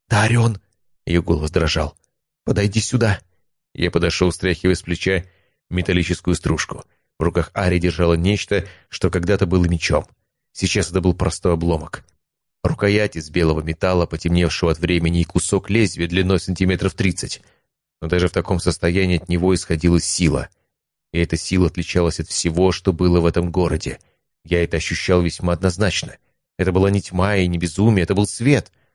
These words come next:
Тусклый, почти угасший, задушенный, окружающий скверный, но все еще живой. Удивительно даже, как он продержался все это время. «Что это?» спросил я. «Попытка искупления», прошептала Ария, проводя пальцем по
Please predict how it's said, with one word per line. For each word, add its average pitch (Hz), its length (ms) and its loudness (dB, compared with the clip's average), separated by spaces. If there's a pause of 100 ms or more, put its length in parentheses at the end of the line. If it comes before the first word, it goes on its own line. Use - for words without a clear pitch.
(280)
Тусклый, 135 400 2
почти 95 320 0
угасший, 107 560 2
задушенный, 127 580 2
окружающий 123 640 0
скверный, 147 640 0 (280)
но 110 80 2
все - 180 -2
еще 98 200 2
живой. 87 420 0 (800)
Удивительно 82 640 0
даже, 80 260 -2
как 82 160 -2
он 90 100 0
продержался 85 640 0
все - 160 -2
это - 120 -2
время. - 380 -4 (840)
«Что 135 400 0
это?» 92 260 -4 (260)
спросил - 460 -4
я. 60 260 -2 (880)
«Попытка 107 460 0
искупления», 95 800 -2 (380)
прошептала 82 500 0
Ария, 92 320 2
проводя 85 440 0
пальцем 85 400 -4
по 76 340 -2